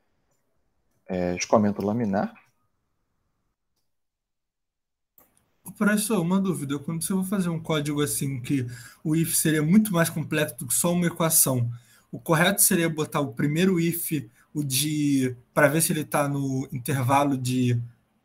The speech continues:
Speaker 2: trinta e cinco mil e de, quer dizer, se ele tá fora do intervalo de análise,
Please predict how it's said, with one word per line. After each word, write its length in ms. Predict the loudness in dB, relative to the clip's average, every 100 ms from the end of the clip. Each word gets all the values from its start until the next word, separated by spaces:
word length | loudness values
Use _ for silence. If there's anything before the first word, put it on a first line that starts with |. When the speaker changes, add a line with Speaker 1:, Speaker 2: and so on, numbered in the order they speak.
| _
Speaker 2:
trinta 560 | 0 2 6 4 4 0
e 120 | 0
cinco 540 | -4 -6 -6 -6 -6 -4
mil 520 | 0 4 4 4 -2 -10
e 160 | -8 -6
de, 400 | -4 -2 -2 -2 -8 _ -20 -10
quer 80 | -4
dizer, 100 | -2
se 140 | -2
ele 80 | -2
tá 160 | 0 2
fora 300 | 4 6 6
do 60 |
intervalo 460 | 2 0 0 0 0
de 100 | 0
análise, 520 | 2 2 2 2 0